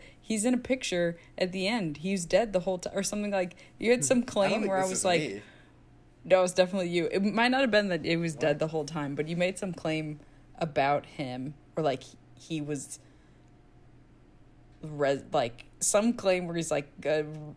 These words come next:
Speaker 1: resurrected spirit or, like, was evil or something. And I was like, "Wait,
Speaker 2: I did, I
Speaker 1: what?"
Speaker 2: mean, I thought that maybe he's, like, back again. Th-, but I don't remember saying it that, like, that time. It was on this rewatch that I was like,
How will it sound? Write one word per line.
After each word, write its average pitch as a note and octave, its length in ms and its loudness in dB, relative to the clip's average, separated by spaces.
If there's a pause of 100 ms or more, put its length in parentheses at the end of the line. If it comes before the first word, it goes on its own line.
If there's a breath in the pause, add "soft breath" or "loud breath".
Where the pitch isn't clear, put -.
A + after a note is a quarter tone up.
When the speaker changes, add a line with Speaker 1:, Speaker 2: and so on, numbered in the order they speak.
(100)
Speaker 1:
resurrected E3 720 -2
spirit D3+ 500 0
or, D3+ 120 -2
like, C#3+ 340 -2
was D#3 340 -6
evil D3 460 -6
or F3 80 -4
something. G3 520 2
And B2 120 -2
I E3 80 0
was E3+ 180 -4
like, D#3+ 140 -6 (140)
"Wait, G#3 340 2
Speaker 2:
I F#3 120 8
did, A3+ 220 6
I - 20 0
Speaker 1:
what?" G3+ 200 8
Speaker 2:
mean, - 180 4 (1000 soft breath)
I E3+ 180 8
thought F#3+ 320 2
that D3+ 160 -2
maybe C#3 580 -2 (140)
he's, C3+ 360 -10
like, G#2+ 420 -8 (340)
back A2 300 -4
again. B1 380 -16 (1120)
Th-, - 160 -14
but D3+ 180 0
I D#3+ 140 6
don't F#3+ 140 4
remember C#3+ 340 0
saying B2 280 -4
it G2+ 140 -10
that, G#2+ 240 -10
like, G2 160 -8
that G2+ 200 -8
time. F2+ 180 -10
It F#2+ 60 -8
was G2 120 -12
on G2+ 160 -8
this A#2 180 -10
rewatch G2 380 -10
that G2 80 -8
I F2+ 80 -6
was F2+ 140 -14
like, E2+ 140 -12